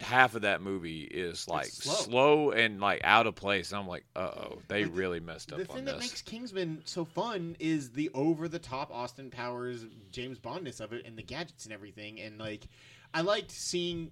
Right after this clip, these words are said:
Speaker 2: moments in this where you could see where they got the gadgets. Like,
Speaker 1: Mm-hmm.
Speaker 2: like, you know, I said the, when he shoves the knives through his foot or through his, uh, boots so that he could climb the side of the wall.
Speaker 1: Yeah.
Speaker 2: Like, okay, well, that's where they got that gadget from, but you never saw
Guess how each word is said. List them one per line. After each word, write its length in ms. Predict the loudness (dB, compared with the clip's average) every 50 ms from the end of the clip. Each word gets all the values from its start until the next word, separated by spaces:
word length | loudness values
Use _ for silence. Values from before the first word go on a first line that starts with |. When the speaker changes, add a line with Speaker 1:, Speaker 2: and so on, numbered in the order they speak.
| -14 -14
Speaker 2:
moments 600 | -14 -12 -8 -4 -4 -2 -2 -2 -4 -6 -8 -10
in 120 | -10 -8
this 220 | -6 -6 -6 -4 -4
where 140 | -4 -4
you 120 | -4 -4 -6
could 140 | -8 -10 -12
see 220 | -10 -8 -8 -6
where 160 | -4 -4 -4 -4
they 140 | -6 -6
got 320 | -6 -6 -6 -6 -6 -8 -10
the 80 | -14
gadgets. 580 | -12 -10 -10 -10 -8 -8 -8 -10 -10 -12 -16 -12 -8
Like, 160 | -4 -4 -2 -2
Speaker 1:
Mm-hmm. 220 | -2 -4 -4 -4
Speaker 2:
like, 180 | -6 -8 -10 -12 _
you 120 | _ -12 -12
know, 60 | -10
I 100 | -10 -10
said 280 | -10 -8 -8 -8 -8 -6
the, 340 | -6 -6 -4 -4 -6 -8 -10 -14 _ _ _
when 140 | -14 -12 -12
he 140 | -10 -12 -14 -16 _ -14
shoves 360 | -12 -8 -6 -6 -6 -6 -8
the 140 | -12 -14 -12
knives 360 | -10 -8 -8 -8 -8 -10 -10
through 180 | -10 -10 -8
his 200 | -8 -8 -10 -12
foot 300 | -14 -12 -10 -10 -10 -10 -14 _ _ _ _ _ _
or 100 | -10 -10
through 200 | -8 -6 -6 -6
his, 180 | -4 -6 -6 -6
uh, 220 | -6 -6 -6 -6 -8 -10
boots 300 | -10 -10 -10 -10 -10 -12
so 240 | -14 -14 -12 -12 -10
that 100 | -10 -10
he 100 | -12 -12
could 160 | -14 -14 -16
climb 300 | -14 -12 -10 -10 -10 -10
the 80 | -14 -14
side 220 | -10 -10 -10 -10
of 40 | -10
the 60 | -12
wall. 380 | -10 -8 -6 -6 -6 -6 -8 -10 -16 _ _
Speaker 1:
Yeah. 300 | 6 8 8 8 8 6 0
Speaker 2:
Like, 120 | -2 -2 -2
okay, 180 | 0 0 0
well, 120 | 0 0 -2
that's 200 | -2 -4 -4 -6
where 80 | -4
they 100 | -4 -2
got 200 | -2 -2 -4 -6 -8 -10
that 200 | -6 -6 -6 -6 -8 -10
gadget 340 | -10 -10 -10 -10 -12 -14 -12
from, 180 | -10 -10 -10
but 120 | -10 -10 -10
you 100 | -8 -6
never 220 | -6 -6 -4 -6
saw 240 | -6 -4 -4 -6 -6